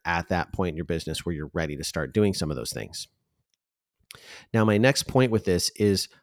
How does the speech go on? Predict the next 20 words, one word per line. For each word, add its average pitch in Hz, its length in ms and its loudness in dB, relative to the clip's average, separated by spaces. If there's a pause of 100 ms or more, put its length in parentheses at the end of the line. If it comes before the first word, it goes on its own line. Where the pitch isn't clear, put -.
hard 139 360 4
work 107 260 4
reaps 95 380 0
rewards. 76 640 -4 (560)
Um, 92 420 2 (200)
and 101 280 4
the 90 120 0
fact 117 360 2
of 139 40 4
the 127 80 6
matter 107 260 6
is, 90 240 2
this 92 220 0
is 92 180 -4
ready 95 240 2
for 104 140 -2
some 107 160 0
Dan 101 280 2
honesty 101 440 2
here. 80 320 -4